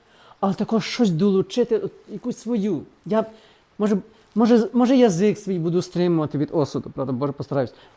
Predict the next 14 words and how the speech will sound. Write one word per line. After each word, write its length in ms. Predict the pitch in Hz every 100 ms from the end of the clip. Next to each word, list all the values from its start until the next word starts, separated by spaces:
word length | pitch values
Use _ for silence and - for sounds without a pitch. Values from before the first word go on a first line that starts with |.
| _
В 60 |
кожного 300 | - 294 294
з 60 | 233
нас 180 | 277 254
є 80 |
своє. 540 | 269 220 247 196 165 123 - _ _ _ _ _ _ _ _
Може, 300 | 214 240 285 - -
може, 240 | 247 262
на 100 | 269
той 160 | 269 294
сайт 360 | - 247 233 156
не 120 | 170
зайду 300 | 135 151 151
більше, 460 | 120 127 123 -